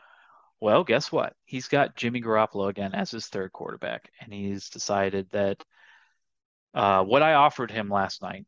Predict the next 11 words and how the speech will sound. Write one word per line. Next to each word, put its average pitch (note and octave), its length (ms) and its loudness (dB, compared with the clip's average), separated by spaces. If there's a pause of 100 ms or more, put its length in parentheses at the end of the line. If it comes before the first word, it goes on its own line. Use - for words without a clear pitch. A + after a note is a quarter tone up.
(100)
which - 360 -2 (360)
I - 220 -4 (100)
probably A#2 600 2
shouldn't C3+ 440 -2
have, G2+ 440 -2 (220)
but A#2 120 2
I A2+ 80 4
did, G2+ 280 0 (340)
was A2+ 200 2
Tyreek A#2+ 400 0
Hill F#2+ 340 -4